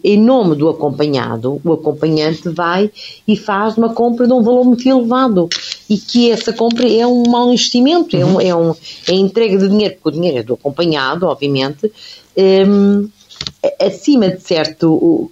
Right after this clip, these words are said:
Speaker 1: quantia, ehm, não o pode fazer. Portanto, há aqui algumas ações, eh, determinadas ações concretas que também, eh, não pode, eh, essa administração também não lhe pode ser entregue sem qualquer limite,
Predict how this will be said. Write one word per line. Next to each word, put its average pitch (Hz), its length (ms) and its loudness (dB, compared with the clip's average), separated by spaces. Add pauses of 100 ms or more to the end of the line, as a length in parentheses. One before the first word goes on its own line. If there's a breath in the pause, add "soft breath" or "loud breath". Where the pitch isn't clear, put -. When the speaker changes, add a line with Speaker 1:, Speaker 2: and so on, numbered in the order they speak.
Speaker 1:
quantia, 175 800 0 (460 soft breath)
ehm, 202 840 4
não 220 200 2
o 233 40 0
pode 247 300 -6
fazer. 262 380 0
Portanto, 151 340 -6
há 185 100 -4
aqui 196 400 0
algumas 180 420 0
ações, 151 540 -4 (420 loud breath)
eh, 160 120 2
determinadas 170 400 -2
ações 160 280 -4
concretas 180 720 -2 (540)
que 214 140 -4
também, 208 840 2 (600 loud breath)
eh, 165 340 4
não 185 260 0
pode, 170 480 -2
eh, 175 320 0
essa 185 240 -2
administração 190 500 -2
também 208 220 0
não 214 100 2
lhe 208 100 0
pode 208 280 -6
ser 220 80 0
entregue 190 580 0 (400 loud breath)
sem 175 220 -2
qualquer 170 400 -2
limite, 214 580 2